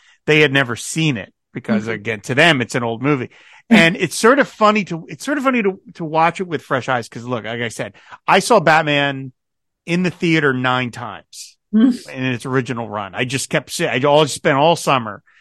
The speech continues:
Speaker 1: seeing it because, again, I loved every minute of it because
Speaker 2: Yeah.
Speaker 1: as much as I love the Batman T V show, and I,
Speaker 2: Yeah.
Speaker 1: I, I did that, I did as a child, I did as an adult.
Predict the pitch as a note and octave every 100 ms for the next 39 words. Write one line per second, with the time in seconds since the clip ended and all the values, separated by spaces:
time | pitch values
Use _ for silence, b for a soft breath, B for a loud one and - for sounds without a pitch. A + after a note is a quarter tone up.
0 | b b - D#3 B2 A2+ C3+ C3 C3+ C#3+
1 | D#3+ A#2+ C3+ D3 D#3+ D#3 E3+ F3 F3+ G#3
2 | E3 D3+ D3+ D#3+ D3 G3 D3 - _ -
3 | E3 E3+ G3+ G3+ G3 F#3+ F3 D#3+ E3 E3+
4 | D#3 C#3 E3 D3+ F#3+ F#3 C#3 C3 B2+ C3
5 | C3+ B2+ B2+ - G3 F#3 G#2+ A#2 A#2+ B2
6 | A#2 C#3+ B2+ D#3+ G3+ C3+ B2 C#3 B2+ B2+
7 | - G#3+ A#3+ - _ _ C3+ A#2+ C3+ B2
8 | A#2+ A#2 A2 E3+ F3+